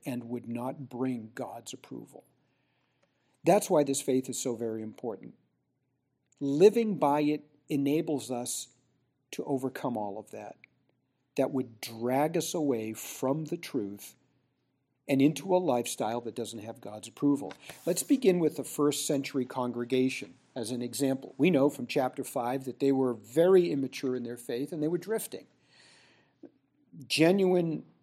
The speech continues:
but immature Christians who drift will wind up compromising the truth.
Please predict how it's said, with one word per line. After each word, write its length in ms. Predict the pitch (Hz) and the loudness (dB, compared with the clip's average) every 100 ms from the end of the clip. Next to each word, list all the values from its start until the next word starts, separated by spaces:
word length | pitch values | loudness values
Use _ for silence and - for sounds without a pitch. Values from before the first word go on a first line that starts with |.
| _ 147 | _ -6
but 340 | 123 151 143 | 4 4 6
immature 480 | 196 226 - 147 123 | 4 4 2 0 0
Christians 600 | - 127 117 - 135 - | -2 -4 -4 -4 -4 -2
who 180 | 185 156 | -2 -2
drift 580 | 143 175 127 139 - - _ _ _ - | 2 2 2 -2 -16 -20 _ _ _ 2
will 180 | 190 208 | 6 8
wind 280 | 156 143 139 | 8 6 4
up 100 | 139 | 0
compromising 840 | - 165 170 135 123 123 143 131 | 0 -2 0 -2 0 -2 -4 -6
the 60 | 135 | -6
truth. 460 | - 151 95 - | -6 -6 -6 -16